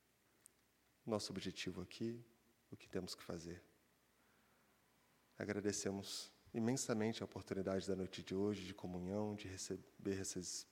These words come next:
boas energias. Pedimos que essas energias positivas e benéficas possam permanecer em nossos corações, em nossos lares, protegendo-os e nos dando forças para, em cada escolha da vida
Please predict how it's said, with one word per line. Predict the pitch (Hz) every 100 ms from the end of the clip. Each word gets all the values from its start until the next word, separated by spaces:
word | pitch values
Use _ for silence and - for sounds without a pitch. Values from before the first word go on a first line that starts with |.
| -
boas | 104 104
energias. | 95 87 90 90 101 104 104 - - - - - - - - _
Pedimos | - 107 120 113
que | 113
essas | - 107
energias | 104 101 98 104 - - - - _ _ -
positivas | 113 98 - - 120 117 101
e |
benéficas | 98 90 92 104 104 - -
possam | 104 98 90
permanecer | 98 98 92 92 98
em |
nossos | 92 90
corações, | - 92 92 - 107 113 117 - - - - _ _
em | 95
nossos | 92 - -
lares, | 95 98 104 101 98
protegendo-os | - 98 98 90 95 110 117 117 - - - _ _ _ _ - -
e | -
nos | 113
dando | 104 110
forças | 104 - 98 - - - - - _ _
para, | 110 110
em |
cada | 113 165 156
escolha | - 135 117
da | 104
vida | 101 123 131 135